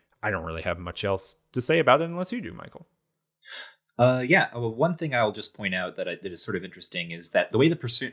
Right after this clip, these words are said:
Speaker 2: Persona games work traditionally is, uh, this weird mixture of, like, otherworldly J R P G, like, fantasy monster stuff, um,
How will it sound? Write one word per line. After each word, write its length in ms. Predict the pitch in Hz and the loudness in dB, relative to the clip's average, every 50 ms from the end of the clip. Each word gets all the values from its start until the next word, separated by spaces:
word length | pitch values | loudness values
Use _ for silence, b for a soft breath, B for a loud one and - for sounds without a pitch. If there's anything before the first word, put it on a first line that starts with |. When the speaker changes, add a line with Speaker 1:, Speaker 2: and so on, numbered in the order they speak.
| _ _ _ | _ _ _
Speaker 2:
Persona 380 | - 107 - 123 110 107 101 | -8 -6 -4 -4 -2 -2 -2
games 260 | 92 101 98 92 85 | -2 -2 -4 -4 -6
work 320 | - 78 80 80 82 - - _ _ _ _ _ _ _ _ _ _ _ _ _ _ _ _ _ _ _ _ _ _ - 117 101 - - - | -10 -4 -2 -2 -2 -4 -6 _ _ _ _ _ _ _ _ _ _ _ _ _ _ _ _ _ _ _ _ _ _ -8 -8 -8 -8 -10 -2
traditionally 680 | - - 135 110 107 - - 110 98 92 90 87 87 B B B B B B B B B B | 4 6 8 8 8 6 4 -4 -6 -6 -6 -8 -10 B B B B B B B B B B
is, 640 | - 120 113 110 107 101 98 95 90 87 - - - - | 6 8 10 10 10 10 8 6 2 -2 -4 -4 -2 2
uh, 180 | - 98 95 90 | 4 4 4 4
this 200 | 82 82 - - | 4 2 0 0
weird 340 | 110 98 117 143 156 156 - | -2 0 2 4 4 4 4
mixture 580 | 117 - - - - - 131 123 113 110 107 - | 2 0 0 -2 -6 -6 -2 2 4 4 4 6
of, 300 | - 104 101 95 95 95 | 6 4 4 4 2 -4
like, 440 | 95 92 90 87 87 87 - - b b b b b b - | -2 -2 0 0 0 -4 -6 -10 b b b b b b 6
otherworldly 1000 | 110 143 139 190 180 165 151 120 98 107 113 123 123 123 117 110 117 120 101 87 | 8 8 10 10 8 8 8 4 2 0 2 2 2 0 -2 -6 -6 -6 -6 -4
J 260 | - - 95 95 107 | -2 -2 0 2 4
R 180 | 104 104 107 107 | 4 4 4 4
P 320 | 107 - - 110 101 98 | 0 -4 -8 -6 -6 -4
G, 760 | 82 87 92 98 98 98 95 95 95 95 90 90 87 85 80 - _ _ - | -6 -6 -8 -8 -10 -12 -12 -14 -14 -14 -14 -14 -14 -14 -16 -16 _ _ 4
like, 220 | 98 95 90 - | 6 6 6 4
fantasy 1300 | - - - 95 95 98 98 - 101 87 - - - 92 90 92 90 87 85 87 87 87 87 85 85 - 87 - _ - | 0 -6 -4 -2 -2 -2 -2 0 0 2 2 4 2 2 -2 -2 -6 -8 -8 -10 -10 -10 -10 -12 -12 -14 -18 -14 _ 0
monster 920 | 147 113 101 98 95 104 92 - - - - 101 98 95 95 92 92 85 - - | 2 6 8 8 8 8 6 6 4 6 6 6 6 6 4 0 -2 -8 -6 -2
stuff, 760 | - - - - - - - - 76 76 - - - - - - _ _ _ - | 0 2 2 2 2 2 2 2 2 0 -4 -8 -14 -20 -20 -20 _ _ _ 0
um, 420 | 95 95 90 87 90 104 107 - | 2 2 2 0 -2 -6 -10 -12